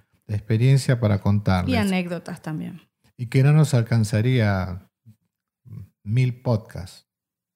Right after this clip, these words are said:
Speaker 2: Por eso estamos haciendo
Speaker 1: <laughs> De a uno.
Speaker 2: para empezar a contar y así, este,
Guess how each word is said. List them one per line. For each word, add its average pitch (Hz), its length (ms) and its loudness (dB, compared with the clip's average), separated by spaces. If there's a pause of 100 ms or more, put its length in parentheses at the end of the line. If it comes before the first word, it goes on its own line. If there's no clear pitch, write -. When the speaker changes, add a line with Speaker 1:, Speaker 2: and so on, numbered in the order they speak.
(920)
Speaker 2:
Por 185 140 -2
eso 185 160 -4
estamos 180 360 -6
haciendo 185 640 -4
Speaker 1:
<laughs> - 40 -6
De 131 120 0
a 117 80 0
uno. 110 240 -2 (360)
Speaker 2:
para 180 500 2
empezar 185 840 0 (500)
a 170 120 -10
contar 180 760 0 (280)
y 170 120 -8
así, 170 440 -4
este, - 640 -10